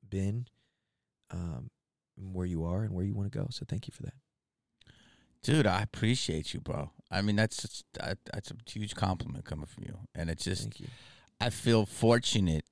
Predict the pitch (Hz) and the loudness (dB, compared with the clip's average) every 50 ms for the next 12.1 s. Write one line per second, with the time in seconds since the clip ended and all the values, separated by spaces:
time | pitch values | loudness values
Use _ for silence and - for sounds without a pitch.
0 | _ _ _ _ - - - 60 - - - - 107 110 127 143 127 101 87 82 | _ _ _ _ -4 -4 -2 -2 -4 -6 0 4 6 6 8 8 6 6 6 4
1 | 80 76 73 76 78 90 113 - - 101 95 107 117 - - 85 98 107 107 82 | 4 2 2 0 -2 -2 -4 -4 -2 0 2 2 2 2 2 2 2 4 4 6
2 | 98 104 107 98 101 101 - - 110 87 - 98 98 98 95 95 - _ _ _ | 6 6 4 4 2 0 0 0 -2 0 0 0 2 2 0 -2 -4 _ _ _
3 | _ _ _ _ _ _ _ _ - 101 107 113 104 101 101 101 - - 139 143 | _ _ _ _ _ _ _ _ 0 2 4 4 4 4 2 2 4 6 6 6
4 | - - 85 71 - - - - - - _ _ _ - 107 95 - - _ - | 6 4 0 -2 -4 -4 -8 -14 -20 -20 _ _ _ -10 -10 -10 -10 -12 _ 0
5 | - 120 104 98 104 113 127 147 151 131 95 - - - 90 85 80 - - - | 2 2 4 6 8 8 8 8 8 4 2 0 -2 0 0 0 -2 -4 -6 -8
6 | - - 95 98 95 95 - - - - - 98 95 101 95 92 - - - - | -6 -2 0 2 2 2 0 -2 0 0 2 2 2 2 0 0 -2 -6 -8 -10
7 | - - - - - - - - - - - 120 - 123 104 95 110 117 110 110 | -12 -12 -12 -12 -12 -12 -16 -14 -4 0 0 2 4 2 4 4 6 6 6 6
8 | 101 - 117 107 107 - 95 85 - 98 92 92 85 - 104 117 127 120 - - | 4 2 2 2 2 2 0 2 4 4 4 4 4 4 4 4 4 4 2 -2
9 | - - - - _ _ _ - - _ - - 87 92 95 95 95 95 92 90 | -2 -4 -6 -12 _ _ _ -20 -20 _ -4 -2 0 2 2 4 4 4 4 4
10 | 85 87 85 - 104 113 110 90 - - 95 98 - - 98 85 - - 87 - | 4 4 4 4 4 6 4 4 2 0 -2 0 2 0 0 2 2 0 0 0
11 | - - 101 101 98 101 101 92 - - - - 87 - - 92 90 90 - - | 2 2 2 4 4 4 2 0 0 -2 -4 -4 -4 -2 0 0 0 0 0 -4
12 | - | -10